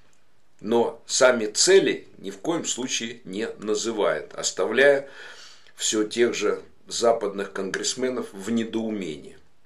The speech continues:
<clears throat> Зеленский также прокомментировал скептические настроения относительно перспектив Украины, э, в некоторых кругах на Западе. И вот это самое интересное.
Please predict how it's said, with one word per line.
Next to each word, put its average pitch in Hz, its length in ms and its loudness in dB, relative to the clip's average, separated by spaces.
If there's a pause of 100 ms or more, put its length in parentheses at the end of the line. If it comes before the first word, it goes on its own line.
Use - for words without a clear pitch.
(760)
<clears throat> 147 320 -8
Зеленский 185 440 -2
также 165 280 0
прокомментировал 156 840 0
скептические - 800 -4
настроения 143 720 2
относительно 101 580 -4
перспектив 104 760 -6
Украины, 135 580 0 (480)
э, 98 240 4
в 95 160 -2
некоторых 117 540 4
кругах 110 600 2
на 120 220 2
Западе. - 640 0 (920)
И 95 120 -6
вот 104 220 0
это 143 440 2
самое 104 640 -4
интересное. 90 800 -8